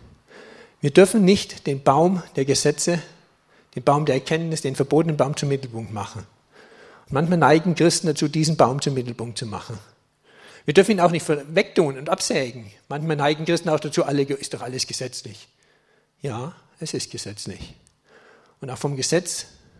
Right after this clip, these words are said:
wird nichts einfach verloren, alles verloren gehen und auch nicht das Kleinste. Das Gesetz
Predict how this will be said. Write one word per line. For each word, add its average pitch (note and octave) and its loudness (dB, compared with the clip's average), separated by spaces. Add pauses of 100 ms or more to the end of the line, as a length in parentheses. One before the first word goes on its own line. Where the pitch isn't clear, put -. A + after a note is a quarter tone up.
(280)
wird C3+ -6
nichts C#3+ -8
einfach C#3 -4
verloren, B2 -8
alles C3 -8
verloren C3+ -8
gehen C#3+ -10 (120)
und B2 -16
auch - -18
nicht B2 -14
das - -8
Kleinste. C#3 -10 (520)
Das - -8
Gesetz D3 0